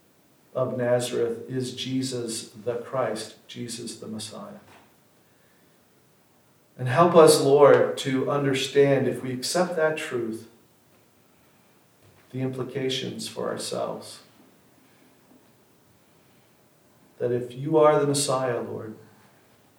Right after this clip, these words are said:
it changes everything for us. Lord, I pray for each person here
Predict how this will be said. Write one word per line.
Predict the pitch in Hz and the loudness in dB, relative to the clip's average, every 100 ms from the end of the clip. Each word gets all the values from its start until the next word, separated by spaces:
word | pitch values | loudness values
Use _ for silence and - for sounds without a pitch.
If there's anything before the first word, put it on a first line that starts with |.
| _ _ _ _ - - _ - | _ _ _ _ -20 -20 _ -16
it | 117 | -14
changes | - 127 127 120 113 | -10 -6 -6 -6 -6
everything | 117 120 - 117 - | -6 -8 -10 -12 -14
for | - - | -12 -10
us. | 57 55 - - _ _ _ _ _ _ _ _ - - _ _ _ _ _ _ _ - _ - | -10 -10 -14 -18 _ _ _ _ _ _ _ _ -20 -20 _ _ _ _ _ _ _ -20 _ -14
Lord, | 127 139 | 0 2
I | 123 | 2
pray | - 147 139 139 | 0 2 2 2
for | - - | -2 -6
each | 139 - | -6 -2
person | 143 143 - 120 - | 0 0 0 -6 -8
here | - 120 - - | -16 -14 -12 -14